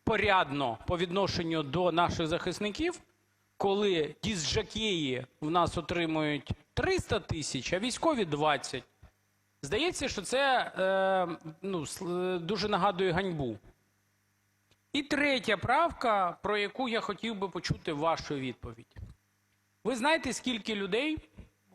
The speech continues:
стало людьми з інвалідністю після війни? Ті, хто захищають нас на фронті в першу чергу. Ви знаєте, скільки людей сьогодні і завтра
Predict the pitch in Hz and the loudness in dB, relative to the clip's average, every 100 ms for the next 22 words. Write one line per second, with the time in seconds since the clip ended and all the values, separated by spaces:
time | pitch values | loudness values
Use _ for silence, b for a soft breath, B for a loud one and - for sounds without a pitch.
0 | _ _ _ _ - - 202 196 190 185 | _ _ _ _ -8 2 4 4 2 2
1 | 165 151 - 185 175 202 160 180 165 185 | 2 -2 -4 -4 -2 -2 0 0 0 0
2 | 254 254 - 185 165 190 - 175 165 151 | -2 -4 -6 -8 -6 -6 -2 2 2 0
3 | 143 _ _ _ _ 143 156 127 113 - | -6 _ _ _ _ -4 -2 -4 -8 -16
4 | - _ _ _ _ _ _ _ - 302 | -20 _ _ _ _ _ _ _ -10 -6
5 | 175 147 - 135 202 190 151 139 135 127 | -4 -4 -4 -2 0 0 0 -4 -4 -6
6 | 156 135 - - 127 - - 117 113 - | -6 -8 -8 -8 -8 -10 -8 -6 -6 -10
7 | - _ _ _ _ _ - 147 175 262 | -14 _ _ _ _ _ -6 -2 0 0
8 | 302 185 - 240 214 214 185 170 151 190 | 0 -4 -4 -4 -4 -4 -4 -2 -2 0
9 | 294 294 - - - - 190 131 170 214 | -2 -6 -10 -16 -8 -4 -2 0 0 0
10 | 226 226 - 185 127 151 185 - 233 233 | -2 -4 -4 -4 0 2 2 2 0 0
11 | 240 | -2